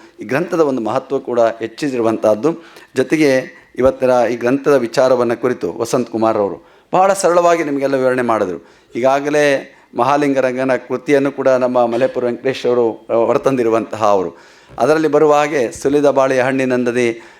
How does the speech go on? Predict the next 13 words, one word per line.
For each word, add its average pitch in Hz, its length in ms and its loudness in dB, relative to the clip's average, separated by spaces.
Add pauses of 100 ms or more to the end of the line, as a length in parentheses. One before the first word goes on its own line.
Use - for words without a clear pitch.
ಅಣಿದ 135 200 2
ಉಷ್ಣದ 135 360 0
ಹಾಲಿನಂದದಿ, 120 1000 0 (220)
ಸ-, 123 300 2
ಸಿಗಿರನ್ನ 139 460 0
ತೆಗೆದ 123 600 0
ಕಬ್ಬಿನಂದದಿ 139 500 2
ಎನ್ನುವ 127 260 2
ಹಾಗೆ 143 320 0 (260)
ಅತ್ಯಂತ 180 400 -2
ಸರಳವಾಗಿ 147 760 2 (340)
ಹೇಗೆ 151 400 2
ಭೌತಿಕವಾಗಿ, 135 920 0